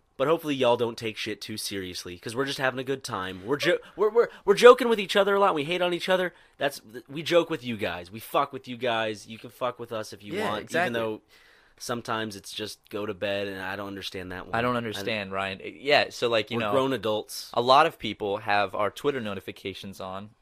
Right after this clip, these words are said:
Speaker 2: Um, like, hundreds of people do. So whenever Ryan and I send out a tweet,
Speaker 1: Mm-hmm.
Speaker 2: uh, on either one of our accounts or anything, uh, people get notified immediately on their phone. And if you're listening to this, may-, maybe you do it. I-, if, if you don't, maybe you should turn it on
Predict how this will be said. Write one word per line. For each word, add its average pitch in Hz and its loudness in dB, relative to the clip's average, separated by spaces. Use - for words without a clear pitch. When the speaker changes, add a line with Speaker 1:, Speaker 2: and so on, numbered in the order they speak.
Speaker 2:
Um, 98 -10
like, 95 -10
hundreds 156 -4
of 101 -10
people 104 -8
do. 92 -10
So 101 -6
whenever 113 -2
Ryan 113 -2
and 107 -8
I 98 -10
send 120 -4
out 120 4
a - -4
tweet, 98 -10
Speaker 1:
Mm-hmm. 92 -16
Speaker 2:
uh, 82 -6
on 104 -6
either 110 -6
one 120 -2
of 123 0
our 127 0
accounts 98 -6
or 98 -4
anything, 92 -14
uh, 98 0
people 139 -8
get 143 -6
notified 151 0
immediately 143 -6
on 135 -8
their 123 -10
phone. 139 -10
And 110 -6
if 104 -12
you're 123 -2
listening 156 -4
to 110 -10
this, 98 -8
may-, 110 -6
maybe 117 -2
you 190 -8
do 104 -8
it. - -12
I-, 107 0
if, 110 0
if 104 -4
you 95 -8
don't, 104 -6
maybe 98 -10
you 95 -10
should - -20
turn 101 -10
it 92 -12
on 120 -12